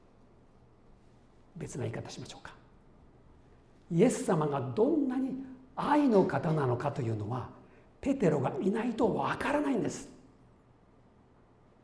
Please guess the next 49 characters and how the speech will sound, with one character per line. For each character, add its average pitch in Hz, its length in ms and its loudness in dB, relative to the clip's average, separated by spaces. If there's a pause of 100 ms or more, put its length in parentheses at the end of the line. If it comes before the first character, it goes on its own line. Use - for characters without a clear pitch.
(1400)
失 - 240 -10 (120)
敗 127 200 -4
し - 80 -10
た - 120 -14
ペ - 140 -14
テ - 80 -16
ロ、 - 60 -14 (1600)
自 135 200 -2
慢 160 220 6
す 165 180 2
る 135 80 2
ペ 131 140 -2
テ - 100 -10
ロ、 - 80 -14 (1000)
勇 202 280 8
気 185 120 2
持 147 120 2
っ 156 40 2
て - 140 -6
湖 147 380 4
の 131 100 4
上 131 120 0
に 123 80 0
足 107 200 -2
を 143 80 0
出 135 120 0
す - 140 -6 (120)
ペ 120 100 -6
テ - 100 -8
ロ、 - 120 -10 (800)
い 139 80 0
ろ 165 120 6
ん 180 60 4
な 202 80 4
ペ 208 120 -4
テ 202 100 0
ロ 127 60 2
い - 100 2
る 117 60 -2
で - 60 -8
し - 80 -12
ょ - 40 -12
う。 - 40 -18 (1700)
ペ 120 100 -8
テ 117 120 -2
ロ 107 100 -4
の 104 60 -6
姑 143 580 -2
が 139 180 0